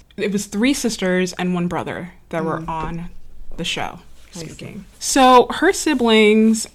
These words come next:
Speaker 1: pretty much describe Naila as someone who is charismatic,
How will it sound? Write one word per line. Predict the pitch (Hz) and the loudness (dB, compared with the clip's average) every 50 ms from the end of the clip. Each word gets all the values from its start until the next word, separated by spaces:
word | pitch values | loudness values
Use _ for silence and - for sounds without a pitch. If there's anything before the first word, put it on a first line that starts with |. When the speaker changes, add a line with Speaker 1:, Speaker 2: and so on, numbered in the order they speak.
| _ - - _ _ _ _ _ - _ | _ -20 -20 _ _ _ _ _ -20 _
Speaker 1:
pretty | - 240 240 240 | -2 2 2 4
much | 226 208 202 - - | 4 4 2 0 -2
describe | - 202 202 - - - 185 185 180 180 180 | -4 -4 -6 -4 -2 0 2 4 4 4 2
Naila | 180 180 180 175 175 170 170 170 170 165 165 160 165 165 170 - - - - - - - _ - | 2 0 0 0 0 -2 -2 -2 0 0 2 2 0 -2 -4 -10 -20 -20 -20 -20 -20 -14 _ 0
as | 196 190 190 185 185 180 175 175 175 175 175 - - - | 2 4 6 6 6 6 6 4 2 0 -2 -4 -8 -8
someone | - - - - 208 190 196 196 190 190 196 | -10 -10 -2 0 2 4 4 4 4 2 0
who | 196 - - 202 190 185 185 185 180 180 175 | 0 -2 -6 -4 -2 0 2 2 2 0 0
is | - 180 175 - | -4 -6 -8 -10
charismatic, | - - 175 160 165 175 175 170 185 214 220 226 220 220 214 214 214 214 208 214 | -8 -6 -6 -6 -4 -4 -2 0 2 4 4 4 6 6 4 6 4 4 2 -2